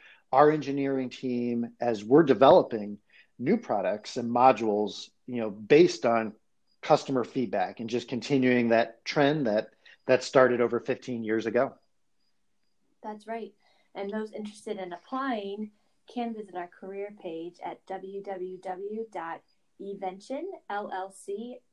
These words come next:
Speaker 2: dot com forward slash careers. Well, thanks again, Mike, for discussing automation's impact on the back office, particularly in the hospitality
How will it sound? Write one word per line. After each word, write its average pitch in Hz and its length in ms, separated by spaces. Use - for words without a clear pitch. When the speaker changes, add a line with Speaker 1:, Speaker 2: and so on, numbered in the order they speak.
Speaker 2:
dot 196 220
com 214 400
forward 208 400
slash 185 440
careers. 180 880
Well, 220 220
thanks 269 240
again, 269 300
Mike, 220 280
for 208 380
discussing 214 480
automation's 202 640
impact 208 480
on 175 120
the 180 60
back 190 320
office, 196 500
particularly 196 680
in 175 80
the 175 60
hospitality 202 920